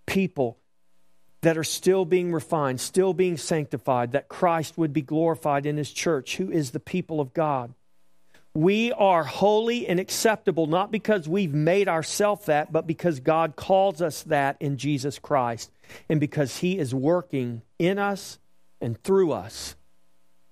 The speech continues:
even in the midst of all the foolish, weak, and base things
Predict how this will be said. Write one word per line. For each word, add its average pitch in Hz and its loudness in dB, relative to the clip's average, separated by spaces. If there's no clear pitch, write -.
even 175 2
in 156 0
the 151 0
midst 151 -2
of 131 -6
all 170 4
the 143 -8
foolish, 175 -2
weak, 156 0
and 131 -6
base 135 -2
things 113 -6